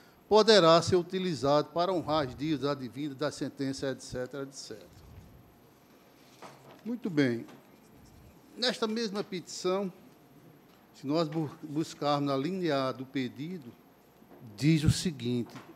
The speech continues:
"Seja concedida a liminar hora pleiteada, inaudita altera partes, para que o réu se abstenha de vender o imóvel situado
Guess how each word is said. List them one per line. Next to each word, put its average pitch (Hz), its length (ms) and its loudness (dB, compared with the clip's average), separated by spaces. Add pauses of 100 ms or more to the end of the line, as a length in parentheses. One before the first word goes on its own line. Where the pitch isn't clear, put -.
(120)
"Seja 151 360 2
concedida 135 640 0
a - 20 0
liminar 127 360 -2
hora 123 180 -4
pleiteada, 175 720 -2
inaudita 127 420 -2
altera 127 300 -4
partes, 175 520 -10 (800)
para 156 260 8
que 151 160 4
o 147 120 6
réu 143 340 2
se - 300 -6
abstenha 156 720 0
de 156 180 -4
vender 127 460 -2
o 135 100 -2
imóvel 127 360 -4
situado 127 720 -6